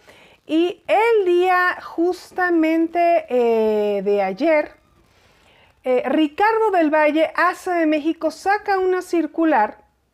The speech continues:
que dice, eh, circular informativa Aeroméxico, aumento salarial dos mil veintiuno. Si ustedes recuerdan bien, la semana pasada estuve tocando el tema,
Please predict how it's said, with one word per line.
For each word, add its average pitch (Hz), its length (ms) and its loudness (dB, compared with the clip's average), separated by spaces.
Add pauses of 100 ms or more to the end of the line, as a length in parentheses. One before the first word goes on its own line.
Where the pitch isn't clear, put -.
(720)
que 262 100 0
dice, 262 720 -2
eh, 226 540 0
circular 370 540 0
informativa 254 680 -2
Aeroméxico, 262 800 -2 (440)
aumento 359 600 0
salarial 277 640 0
dos 269 240 -2
mil 262 180 -4
veintiuno. 226 640 -2 (300)
Si - 180 -2
ustedes 480 560 0
recuerdan 330 580 0
bien, 269 320 0
la 262 280 0
semana 311 480 -2 (100)
pasada 311 480 0
estuve 311 640 -2
tocando 285 500 0
el 285 140 -2
tema, 240 420 0